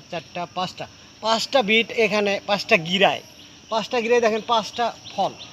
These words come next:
এক, দুই, তিন, চার, পাঁচ, এবং এই প্রত্যেকটা গিরায় গিরায় ফল ধরেছে। তার প্রমাণ আপনারা দেখতে পাচ্ছেন। এখানে দেখেন,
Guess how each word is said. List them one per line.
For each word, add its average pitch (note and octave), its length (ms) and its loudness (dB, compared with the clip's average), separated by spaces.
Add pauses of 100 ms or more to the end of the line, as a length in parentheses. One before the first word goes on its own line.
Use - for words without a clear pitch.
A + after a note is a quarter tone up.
(120)
এক, F#3 280 -6 (240)
দুই, E3 220 -12 (180)
তিন, F3 220 -10 (180)
চার, F3 200 -6 (160)
পাঁচ, D3 180 -8 (600)
এবং F#3+ 220 -8 (500)
এই A3+ 160 -6 (140)
প্রত্যেকটা - 680 -4 (220)
গিরায় A3+ 320 4
গিরায় G3 240 0
ফল F3+ 160 -2
ধরেছে। F#3+ 320 -4
তার A#3 160 -4
প্রমাণ A3+ 320 -4 (140)
আপনারা F#3+ 280 -10
দেখতে E3 260 -12
পাচ্ছেন। D#3 320 -12 (600)
এখানে G#3+ 220 -10
দেখেন, F3 260 -8